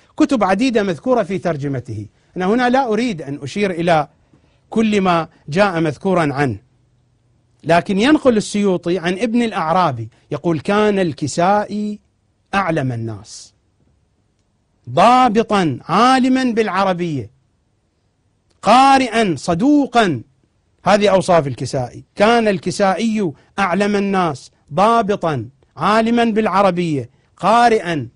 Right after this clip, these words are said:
صدوقاً، إلا أنه كان يديم شرب النبيذ ويأتي الغلمان". قسما بالله، النسخة التي كانت عندي موجودة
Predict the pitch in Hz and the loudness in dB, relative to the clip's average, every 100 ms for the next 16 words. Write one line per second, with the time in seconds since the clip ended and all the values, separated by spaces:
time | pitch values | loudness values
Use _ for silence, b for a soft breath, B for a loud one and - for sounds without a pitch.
0 | _ - 165 165 254 247 214 185 131 - | _ -8 -4 0 0 2 2 2 -2 -8
1 | _ _ _ _ _ _ _ _ _ _ | _ _ _ _ _ _ _ _ _ _
2 | _ _ 165 170 175 190 214 214 240 269 | _ _ -2 -2 -2 -2 0 0 0 -4
3 | _ _ _ _ - 196 226 226 220 214 | _ _ _ _ 0 2 4 2 0 -2
4 | 220 _ _ _ _ _ _ - 156 165 | -6 _ _ _ _ _ _ -6 -4 0
5 | 208 214 175 147 131 _ - 220 220 185 | 0 2 0 -2 -6 _ -2 0 2 0
6 | 208 208 202 208 214 220 220 - 190 202 | 0 0 -2 -4 -4 -6 -8 -8 0 0
7 | 143 127 135 110 120 113 98 - _ _ | 0 -6 -10 -8 -8 -8 -12 -18 _ _
8 | _ _ _ _ _ _ _ _ _ _ | _ _ _ _ _ _ _ _ _ _
9 | _ _ 196 196 240 233 226 247 208 175 | _ _ -4 -2 -2 -2 -2 -2 -2 -2
10 | 165 185 233 - - 214 220 233 - 143 | -2 -2 -2 -4 -4 -4 -2 -4 -4 -10
11 | - _ _ _ _ _ _ _ _ 202 | -10 _ _ _ _ _ _ _ _ 0
12 | 220 226 208 208 247 220 220 220 208 180 | 2 2 -2 -2 -2 -2 -2 -2 -2 -2
13 | 220 180 135 | -4 -4 -6